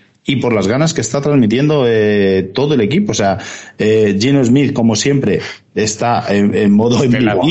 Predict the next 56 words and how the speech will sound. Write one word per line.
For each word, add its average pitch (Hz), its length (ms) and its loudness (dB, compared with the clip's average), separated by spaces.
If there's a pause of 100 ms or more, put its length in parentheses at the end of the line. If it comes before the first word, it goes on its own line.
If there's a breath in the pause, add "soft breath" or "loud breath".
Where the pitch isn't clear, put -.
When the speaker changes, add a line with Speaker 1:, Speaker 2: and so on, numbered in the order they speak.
(320)
Speaker 1:
O - 60 -8
sea, 92 320 -2
está 123 420 -2
que 151 140 -2
se 143 140 -2
sale 117 340 0
Geno 120 260 2
Smith, 104 300 2 (400 loud breath)
pero, 120 560 0
eh, 107 300 2
Giants, 120 480 0
sin 117 180 2
perder 113 300 0
la 180 100 -2
cara 170 140 0
al 160 120 0
partido, 135 400 0
como 104 220 0
ha 151 40 0
hecho 175 120 -2
contra 165 240 0
otros 135 180 0
rivales, 117 360 2
sin 113 160 0
embargo 110 280 2
aquí, 135 380 0
eh, 104 140 2
Seattle 120 340 0
le 165 100 0
pone - 200 2
más 85 160 0
ganas, 131 360 0
y 107 60 0
los 101 180 2
dos 127 140 -2
fallos 135 380 -2
en 127 100 2
special 127 400 -2
team, 135 200 0
los 104 120 2
dos 127 160 0
fumbles, 180 480 0 (220 loud breath)
son 185 260 0
provocados 143 540 0
por 101 200 -2
los 104 140 0
jugadores 113 400 0
de 110 140 0
Gia-, 123 240 0
de 117 340 2
Seattle, 147 460 -2
que, 107 180 0
que 104 140 0
le 101 160 0
pegan 123 320 0
un 143 440 2